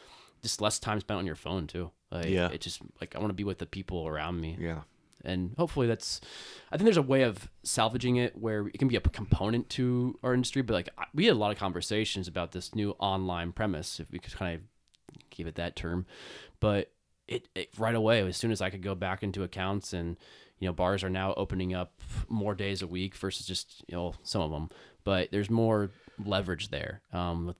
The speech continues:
Speaker 1: the actually being in person. So I'm not sure how much longer the online, or how important the online part, uh, portal will play into all this, but I think it's something that we shouldn't just forget about, though, completely. Are you
Speaker 2: Yeah.
Speaker 1: guys kind of maintaining it in some way?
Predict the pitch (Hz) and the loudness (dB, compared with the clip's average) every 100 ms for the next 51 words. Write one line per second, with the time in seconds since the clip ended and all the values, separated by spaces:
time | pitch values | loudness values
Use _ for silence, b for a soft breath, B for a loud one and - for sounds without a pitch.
0 | - 87 - 87 82 85 80 82 92 95 | -4 -2 -2 -6 -4 -2 -2 -2 -2 -4
1 | - 80 80 87 85 - - - - _ | -4 -4 -4 -4 -6 -8 -16 -20 -20 _
2 | - 147 - 143 135 135 127 127 135 156 | -2 0 2 4 4 4 4 4 4 2
3 | 147 98 123 123 123 123 120 - 127 123 | 2 4 4 4 6 4 4 2 2 4
4 | 107 92 107 - 139 135 - 120 117 117 | 4 2 0 2 2 0 0 0 2 2
5 | 117 110 113 - _ - 113 95 - 107 | 2 2 0 -4 _ -6 -2 -2 -2 -2
6 | 110 98 90 98 104 120 117 117 117 113 | 0 -2 -2 -2 -2 -2 -4 -2 0 0
7 | 120 117 - 92 87 85 - _ _ _ | 0 -2 -4 -2 -2 -6 -12 _ _ _
8 | _ _ _ - 135 131 - 110 98 78 | _ _ _ -8 -2 -2 0 0 0 -2
9 | 87 92 85 78 - 80 - 87 69 69 | -4 -4 -4 -6 -10 -10 -4 -4 -4 -8
10 | - 71 73 - - 78 - 69 - _ | -8 -8 -8 -10 -8 -8 -8 -12 -14 _
11 | - - 101 95 104 95 - 110 101 90 | -6 2 4 4 2 -2 -4 -2 -2 -4
12 | - - 101 98 - 101 104 104 98 - | -14 -6 -2 -2 0 2 2 -2 -4 -2
13 | 95 101 107 | 0 0 -4